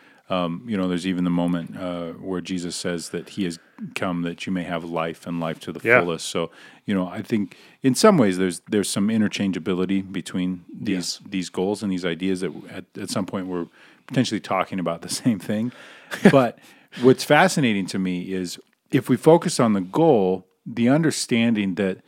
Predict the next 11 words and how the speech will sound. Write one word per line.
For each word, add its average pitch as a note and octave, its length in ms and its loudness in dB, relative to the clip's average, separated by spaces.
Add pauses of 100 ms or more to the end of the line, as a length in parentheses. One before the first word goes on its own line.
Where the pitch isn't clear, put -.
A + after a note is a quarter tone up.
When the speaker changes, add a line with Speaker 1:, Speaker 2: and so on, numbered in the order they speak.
(360)
Speaker 1:
the, G2 580 0
the G#2+ 120 2
recipe A2+ 580 4
or A2+ 80 4
the F#2+ 100 2
path A2 500 -2
to G#2+ 100 -4
get G2+ 260 -2
to A2+ 100 -6
that G2+ 200 -2
goal G2+ 300 -2